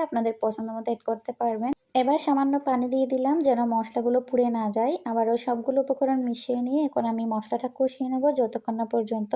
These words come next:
মশলার উপরে তেলটা উঠে আসতেছে। দেখুন এরই মাঝে আমার মশলাটা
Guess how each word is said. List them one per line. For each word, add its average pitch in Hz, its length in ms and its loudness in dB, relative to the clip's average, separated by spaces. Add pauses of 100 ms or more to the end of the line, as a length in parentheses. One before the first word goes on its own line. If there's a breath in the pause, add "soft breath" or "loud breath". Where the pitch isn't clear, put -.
(140)
মশলার 233 460 -2
উপরে 233 200 -2 (120)
তেলটা 233 260 0 (100)
উঠে 214 280 -6
আসতেছে। 220 380 -8 (720 loud breath)
দেখুন 254 240 4 (100)
এরই 240 200 2
মাঝে 240 220 0
আমার 240 200 2
মশলাটা 240 340 -2